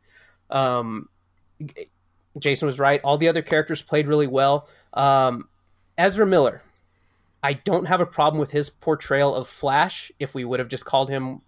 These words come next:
Wally West instead of Barry Allen. I don't understand why they didn't just make that change, 'cause this character plays way more into Wally West's wheelhouse than it does Barry Allen. Because everybody always talks, people that don't understand Barry Allen or think,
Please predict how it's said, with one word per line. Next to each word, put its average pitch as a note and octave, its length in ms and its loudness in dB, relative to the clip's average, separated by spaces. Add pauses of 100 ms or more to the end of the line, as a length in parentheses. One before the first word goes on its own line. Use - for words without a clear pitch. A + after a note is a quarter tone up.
(100)
Wally B2+ 300 -2
West A#2 420 -6
instead A#2 380 -10
of A2 120 -12
Barry A2+ 280 -8
Allen. G2+ 340 -6 (360)
I C3 100 2
don't B2+ 300 0
understand A#2+ 360 -4
why A#2+ 120 0
they A2 140 -4
didn't A2 200 -6
just G#2+ 200 -10
make G#2 180 -12
that A2 160 -8
change, A#2 280 -10
'cause A2 180 -12
this C3+ 160 -6
character C#3 380 -2
plays B2 360 -4 (320)
way B2+ 560 -2
more D3 580 2
into C3+ 380 -6
Wally A#2+ 300 2
West's A2 520 -6 (120)
wheelhouse C#3+ 520 0
than B2 120 -8
it A2 120 -8
does A2+ 200 -4
Barry G#2 300 -8
Allen. - 340 -8 (440)
Because C3 340 -4
everybody F3+ 340 0
always D#3 220 2
talks, - 560 -4 (420)
people A3 240 2
that D3+ 140 0
don't D3+ 180 2
understand C3+ 560 -4
Barry D3 260 2
Allen C#3+ 340 0
or A#2 200 -4
think, B2+ 240 -8